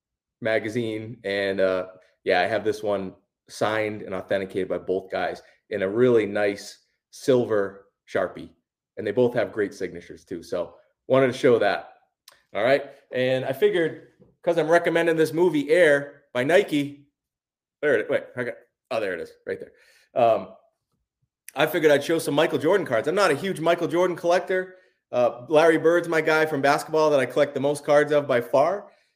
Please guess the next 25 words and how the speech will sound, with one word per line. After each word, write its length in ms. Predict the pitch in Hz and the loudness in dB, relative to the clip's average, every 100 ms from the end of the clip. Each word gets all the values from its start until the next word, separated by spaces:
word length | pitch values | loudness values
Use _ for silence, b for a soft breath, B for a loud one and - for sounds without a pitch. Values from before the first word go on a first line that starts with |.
| _ - | _ -4
Uh, 180 | 127 | -2
but, 440 | 127 156 139 - - _ _ _ | 0 2 2 0 -18 _ _ _
you 100 | 208 | -2
know, 60 | 135 | 0
I 80 | |
figured, 440 | 123 165 143 113 95 | 0 -4 -2 -4 -4
man, 160 | 135 107 | -6 -6
if 120 | - | -4
I'm 100 | 156 | -4
gonna 220 | 156 120 - _ _ | -2 -4 -6 _ _
collect 260 | - 131 131 | -2 -2 -2
some 120 | 110 | -4
basketball 440 | 120 131 - 110 104 | 0 0 -2 -6 -2
cards, 320 | 110 104 135 _ _ _ 131 | -4 -4 -8 _ _ _ 0
I 40 | |
wanna 200 | 185 156 | 0 2
have 140 | 147 | -2
a 40 | 113 | -4
few 180 | 175 190 | -8 -2
Michael 280 | 123 117 | -2 -2
Jordans 340 | 110 110 98 101 | -6 -4 -4 -8
in 40 | |
my 120 | 98 | -12
collection. 420 | 95 95 90 98 92 | -10 -12 -12 -16 -6
So 280 | 107 98 | -6 -6